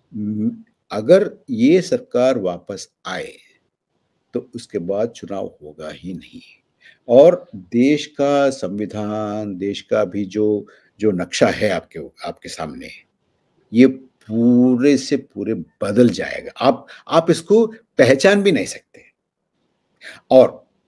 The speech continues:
एक, और एक बात, अभी जो उसको काटो, उसको ये करो, उसको बाहर कर लो, उसको जाने दो, उधर पाकिस्तान जाने का है, ये इसको ये करना है,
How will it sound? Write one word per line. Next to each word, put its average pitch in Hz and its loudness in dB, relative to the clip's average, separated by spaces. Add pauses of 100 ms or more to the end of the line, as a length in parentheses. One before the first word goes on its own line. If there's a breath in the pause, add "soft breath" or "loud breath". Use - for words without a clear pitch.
एक, 170 4
और 135 6
एक 90 0
बात, - -18 (840 soft breath)
अभी 156 4
जो 170 4
उसको 151 2
काटो, 131 4
उसको 127 0
ये 123 4
करो, 120 2
उसको 117 -4
बाहर 113 -2
कर 117 2
लो, 113 0
उसको 110 -6
जाने 113 2
दो, 113 -2
उधर 110 0
पाकिस्तान 110 -4
जाने 107 -4
का 107 -6
है, 107 -2
ये 117 2
इसको 117 -4
ये 113 0
करना 107 -6
है, 107 -6